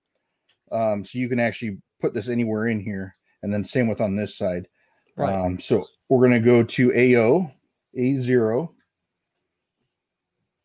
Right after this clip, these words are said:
Speaker 1: right there, which is on your Arduino. You can see where it's labeled as well.
Speaker 2: Right.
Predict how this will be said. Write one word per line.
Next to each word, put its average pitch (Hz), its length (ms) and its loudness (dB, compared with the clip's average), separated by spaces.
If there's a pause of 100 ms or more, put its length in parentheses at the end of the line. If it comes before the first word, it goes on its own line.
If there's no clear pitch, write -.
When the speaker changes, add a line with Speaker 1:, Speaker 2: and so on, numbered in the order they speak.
(160)
Speaker 1:
right 113 280 -2
there, 110 240 2
which 107 220 -2
is 104 360 -6 (760)
on 110 200 -2
your 110 180 2
Arduino. 127 680 4 (880)
You 113 200 0
can 107 160 0
see 127 220 0
where 110 280 2
it's - 260 -4
labeled 107 480 -4
as 95 140 -8
well. 92 360 -8 (580)
Speaker 2:
Right. 151 180 -6